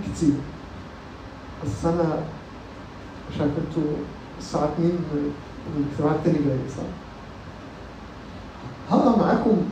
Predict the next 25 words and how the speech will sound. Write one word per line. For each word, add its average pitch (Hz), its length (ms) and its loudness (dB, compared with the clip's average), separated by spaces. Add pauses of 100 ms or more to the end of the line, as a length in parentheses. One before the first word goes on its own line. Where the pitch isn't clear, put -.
(140)
شاهد 202 260 6
صغير 175 460 6 (500)
خالص، 160 340 4 (840)
ها؟ 170 60 2 (640)
أختم 170 320 -2 (160)
بيه، 233 160 8 (2000)
وبعدين، 147 540 4 (400)
آه، 131 440 2 (220)
سيبكوا - 380 4
تصلوا، 143 400 6
لأنه 170 280 4 (140)
في 160 60 2
الآخر 202 440 4
الصلاة 185 360 6
هي 175 180 8
الأهم. 139 320 4 (400)
يعني 135 120 -2 (140)
كل 180 60 8
الكلام 180 400 8
اللي 175 120 8
أنا 180 120 6
بقوله 175 400 6
ده 170 120 4
ما-، - 1400 -4
كلام. 143 220 10